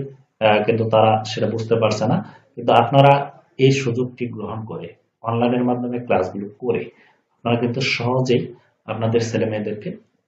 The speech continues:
এই অঙ্কগুলোর সমাধান এবং ইংরেজির সমাধানগুলো করে নিতে পারবেন।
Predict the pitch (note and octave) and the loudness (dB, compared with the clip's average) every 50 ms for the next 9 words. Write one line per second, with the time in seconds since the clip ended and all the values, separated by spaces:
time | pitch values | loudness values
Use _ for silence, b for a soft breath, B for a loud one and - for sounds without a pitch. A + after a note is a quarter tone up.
0 | _ _ - B2 C3 B2+ A#2+ B2 A#2+ - C3 A#2+ A2+ A2+ A2+ A2 - - A#2+ A#2 | _ _ 0 0 0 0 0 -4 -6 -6 -6 -8 -6 -4 -4 -4 -4 -4 -2 -2
1 | A#2 A2+ A2 A2 D3 E3+ - - - A#2+ A2 A2+ A2+ A2+ - C3+ C3 B2+ B2+ B2 | 0 0 0 0 -2 -2 -4 -6 -6 -4 -4 -2 -2 -4 -4 -4 -4 0 0 0
2 | A#2 A#2+ A#2+ - - A#2+ A2 G#2+ G#2+ G#2 G#2 G2+ G#2 A#2+ - - - - _ _ | 0 0 -4 -4 -4 -2 -2 -2 -2 -4 -6 -6 -6 -8 -10 -10 -12 -18 _ _
3 | _ - C#3 C3 A#2+ A#2 A2+ G#2 - E2+ F2 E2+ - - - | _ 2 4 4 4 2 -2 -4 -6 -6 -8 -8 -8 -12 -16